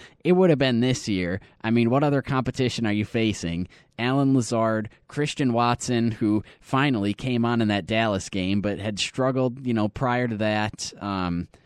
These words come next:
jeez, what other receivers they have? Samori Toure. Like, if there was ever a time that he was gonna step up and prove that he can be, like, a viable pass catcher, it probably would have been this year for Green Bay. So if Aaron Rodgers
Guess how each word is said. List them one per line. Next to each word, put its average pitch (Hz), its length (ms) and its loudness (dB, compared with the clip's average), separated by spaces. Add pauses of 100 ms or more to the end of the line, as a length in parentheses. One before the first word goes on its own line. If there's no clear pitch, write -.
(420)
jeez, 92 260 -8
what 110 160 -2
other 90 180 -2
receivers 92 460 -4
they 95 140 -4
have? 98 180 -4
Samori 127 520 0
Toure. 123 680 0 (240)
Like, 107 180 0
if 117 140 -2
there 175 140 6
was 170 140 2
ever 143 220 2
a 120 80 0
time 120 380 2
that 113 80 2
he 120 140 2
was 139 120 0
gonna 120 160 -2
step - 320 -2
up 120 200 0
and 104 200 -2
prove 139 320 4
that 107 140 -2
he 123 100 -4
can 117 120 0
be, 123 180 0
like, 110 160 0
a 104 40 -2
viable 110 440 0
pass 120 340 -2
catcher, 127 320 -4
it 120 60 -2
probably 143 280 2
would 123 140 4
have 117 60 0
been 113 180 0
this 113 260 0
year 98 240 -2 (220)
for 117 160 0
Green 110 380 2
Bay. 92 260 2
So 110 200 0
if - 120 -4
Aaron 160 300 4
Rodgers 147 600 0